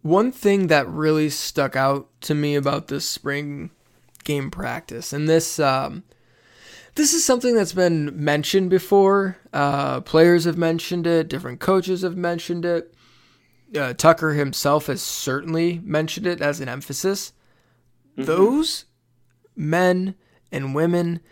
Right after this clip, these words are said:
Speaker 1: do not waste a second of time during
Speaker 2: Those are
Speaker 1: practice.
Speaker 2: efficient practices, man. Those
Speaker 1: Oh.
Speaker 2: are efficient. I, I love it.
Speaker 1: They are moving,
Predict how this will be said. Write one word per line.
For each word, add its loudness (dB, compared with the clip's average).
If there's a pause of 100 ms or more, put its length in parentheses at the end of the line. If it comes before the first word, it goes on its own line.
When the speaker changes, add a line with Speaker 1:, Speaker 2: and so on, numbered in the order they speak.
(300)
Speaker 1:
do 0
not 4
waste 0 (300)
a -2
second 2
of -2
time -4 (280)
during -2
Speaker 2:
Those 4
are 4
Speaker 1:
practice. 0
Speaker 2:
efficient -2
practices, -6
man. -8
Those 2
Speaker 1:
Oh. 12
Speaker 2:
are 12
efficient. 4
I, -6 (140)
I -4
love -4
it. -8
Speaker 1:
They 8
are 8
moving, 8